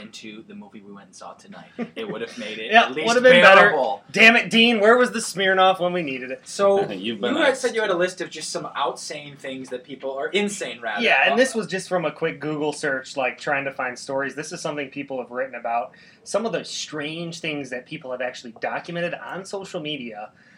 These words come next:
Speaker 2: Uh, a Costco cheesecake, a full one, a birthday cake from a grocery store,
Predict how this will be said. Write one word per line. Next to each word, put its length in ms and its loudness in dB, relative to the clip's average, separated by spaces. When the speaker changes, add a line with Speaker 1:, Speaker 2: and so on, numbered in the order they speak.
Speaker 2:
Uh, 180 -4
a 60 -8
Costco 680 -4
cheesecake, 840 -10
a 80 -10
full 300 -4
one, 160 -2
a 80 -10
birthday 480 -6
cake 380 -8
from 160 -6
a 80 -6
grocery 460 -6
store, 360 2